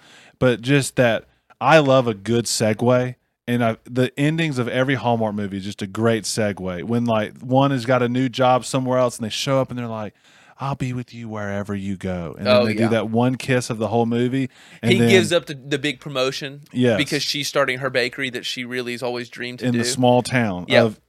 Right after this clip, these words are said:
Speaker 1: of whatever state.
Speaker 2: That he really didn't wanna be in. He just had to be there because of a family situation.
Speaker 1: Yes.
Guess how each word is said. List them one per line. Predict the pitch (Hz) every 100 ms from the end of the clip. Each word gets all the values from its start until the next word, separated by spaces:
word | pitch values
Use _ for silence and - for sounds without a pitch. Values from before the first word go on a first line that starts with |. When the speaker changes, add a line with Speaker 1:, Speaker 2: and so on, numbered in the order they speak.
| _ 131
Speaker 1:
of | 113
whatever | 117 123 123 117
state. | - 151
Speaker 2:
That | 147
he | 190 175
really | 143 196 240
didn't | 160 147
wanna | 151 131
be | 156 156
in. | 123
He | 139 143
just | 139
had | 135
to | 120
be | 127
there | 131 117 113
because | 113 117 123 113 110 107 -
of | -
a | 123
family | - 123 120
situation. | 117 117 107 110 113 - - 117
Speaker 1:
Yes. | 110 104 65 - -